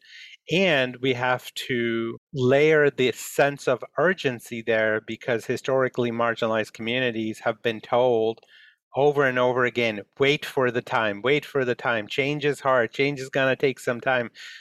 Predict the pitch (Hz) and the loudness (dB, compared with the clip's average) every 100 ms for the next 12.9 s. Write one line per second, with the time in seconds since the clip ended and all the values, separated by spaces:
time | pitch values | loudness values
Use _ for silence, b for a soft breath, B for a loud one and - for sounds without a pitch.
0 | B - 135 135 113 107 135 143 139 - | B -6 -2 0 0 2 2 4 2 2
1 | 123 117 - - _ _ - 131 113 110 | 2 2 -4 -20 _ _ -8 -6 -4 -6
2 | - 135 127 - 127 120 123 120 120 110 | 0 2 2 0 -2 0 -2 -2 -2 -4
3 | - 160 117 110 - 208 185 202 - B | -2 -2 -2 -4 -6 0 0 2 -2 B
4 | B B _ - 294 277 247 262 - 262 | B B _ 2 4 4 4 4 4 0
5 | 247 - - _ _ - 285 - 247 214 | 0 -6 -20 _ _ 0 0 2 0 4
6 | 226 - 214 208 196 196 196 180 175 - | 4 4 2 2 4 4 4 4 2 0
7 | 175 165 151 143 175 147 120 _ - 131 | 2 2 0 -2 2 2 0 _ -6 0
8 | 127 120 117 - 127 139 156 139 151 - | 2 0 -2 -10 -2 0 0 0 0 0
9 | - 160 180 127 123 165 - 127 - 110 | 0 0 0 -2 -2 -2 -4 -8 -8 -4
10 | 110 107 - 104 104 104 - 110 117 113 | -2 -4 -6 -10 -10 -12 -12 -8 -4 -4
11 | 110 110 110 110 110 110 - - 107 110 | -4 -6 -4 -4 -4 -12 -12 -6 -4 -2
12 | 110 - 123 - - 110 107 110 - | -4 -4 -6 -6 -6 -6 -6 -14 -20